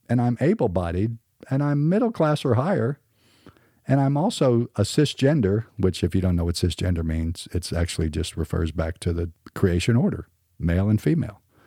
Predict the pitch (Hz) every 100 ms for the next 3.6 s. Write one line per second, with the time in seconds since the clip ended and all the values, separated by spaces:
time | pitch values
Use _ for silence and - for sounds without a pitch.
0 | _ - 90 82 - 82 80 76 87 92
1 | 135 156 - _ _ 135 120 117 95 104
2 | 107 - 87 98 95 98 - 101 101 87
3 | 107 107 113 135 143